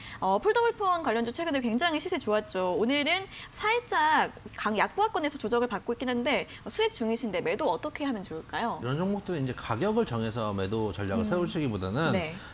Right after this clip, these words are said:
Speaker 2: 어, 추세를 보고 매도 전략을 세우는 게 맞습니다. 지금 이제 폴더블 폰 실제로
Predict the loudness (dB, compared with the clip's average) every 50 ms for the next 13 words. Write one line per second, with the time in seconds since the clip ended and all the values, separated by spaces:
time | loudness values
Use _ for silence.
0 | -16 -12 -8 -4 -4 -2 -2 -2 -2 -4 -2 0 2 4 4 4 4 4 4 4
1 | 4 4 4 2 2 0 0 -2 -2 -2 -2 -2 -2 -2 -2 -2 -2 -2 0 0
2 | 0 0 -2 -2 -4 -4 -4 -2 -2 -2 -4 -4 -4 -2 0 0 0 0 0 0
3 | 0 0 2 2 2 4 4 4 2 2 4 4 4 4 2 -2 -8 -14 -16 -16
4 | -16 -8 -2 0 0 2 4 4 4 6 8 8 8 10 10 10 10 10 10 8
5 | 8 8 6 6 6 6 4 4 2 0 -2 -4 -6 -8